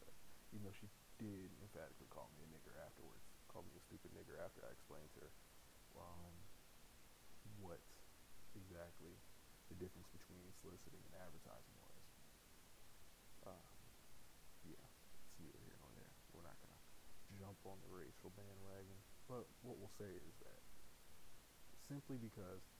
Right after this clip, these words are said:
she felt uncomfortable or she's ignorant in the way that she thinks, how did this become a professionalhood topic?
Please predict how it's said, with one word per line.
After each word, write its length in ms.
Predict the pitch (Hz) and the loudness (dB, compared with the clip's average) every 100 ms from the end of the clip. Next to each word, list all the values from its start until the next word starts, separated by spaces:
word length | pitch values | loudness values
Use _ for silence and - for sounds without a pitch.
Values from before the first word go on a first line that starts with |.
| - - | -6 -4
she 220 | - 160 - | 2 4 6
felt 240 | 110 107 | 6 4
uncomfortable 720 | 101 101 95 92 98 87 87 - - - - | 0 0 -2 0 0 0 0 0 -2 -2 -2
or 400 | 95 90 92 101 - | 0 2 2 0 0
she's 320 | - 139 135 - | 0 2 2 2
ignorant 400 | 101 98 92 90 | 0 0 -2 0
in 100 | 92 90 | 0 2
the 20 | |
way 140 | 92 95 | 0 0
that 160 | 101 - | -2 0
she 80 | 104 101 | 2 4
thinks, 320 | - - - - - - - - - - | 2 0 -4 -4 -4 -2 -2 -2 -4 4
how 160 | 139 | 6
did 160 | 135 120 | 6 6
this 160 | 107 | 2
become 320 | - 110 107 101 | 2 2 4 2
a 180 | 104 - | -2 -4
professionalhood 640 | 92 95 90 - 95 82 | -2 -2 -2 0 2 4
topic? 400 | - 73 87 - | 4 2 0 -2